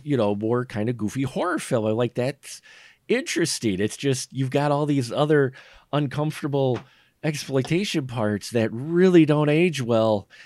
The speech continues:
And, uh, you know, it's hard to really say whether or not they, they were just trying to do it for, for laughs and parody, or if they were just doing it 'cause that's the type of film they wanted to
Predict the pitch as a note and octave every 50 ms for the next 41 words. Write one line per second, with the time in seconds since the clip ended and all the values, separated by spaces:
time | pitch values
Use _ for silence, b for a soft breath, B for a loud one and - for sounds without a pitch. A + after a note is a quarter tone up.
0 | B B B B B _ B2 B2+ C3 C3 B2+ B2 B2+ B2 A#2+ A#2 A2+ G#2 - -
1 | _ - A#2 B2 A#2+ A2+ A2+ A2 A2 G#2+ G#2 G2+ F2+ - - _ _ _ _ -
2 | C#3+ C#3+ B2+ G#2+ G#2+ G#2+ G#2 - C#3 C3 - - - C3+ D3 D#3+ E3+ F3+ D#3+ D3+
3 | D#3 D3 C#3 C#3+ D3 D3 C#3+ C3 - - - D3 D3 D3 C#3+ C3 A#2 A2 A#2 A#2+
4 | A#2 B2+ B2 B2 B2 A#2+ A#2+ A2+ A2 G#2+ G#2+ G2 G#2+ G#2+ G#2 G2+ - A2 G#2 -
5 | - - A2+ A2 G#2+ G2+ G2+ G#2 G2+ - - - F2 E2 D#2+ E2 - _ - -
6 | E2 E2 E2+ F2+ A2 A#2+ C3+ C3+ C3+ C#3 C3 - - - - E3+ - - - G3
7 | F#3+ F#3+ F3+ F3+ F3 E3 D#3+ B B B B B B B B B _ _ B2 B2+
8 | C3 C3 B2+ B2+ B2 A#2+ A2+ - - A2 A2 G2 - - - A2+ A2+ A2 G#2+ G#2+
9 | G#2+ - - - A2 G#2+ G#2+ G#2+ G#2 G2 - - G2 F2 G2+ G2+ F#2 - - -
10 | - G2+ F2+ - - - - F#2+ F2+ E2+ D#2+ D#2+ E2 D#2+ D#2 D2+ D2+ D2 C2+ -
11 | -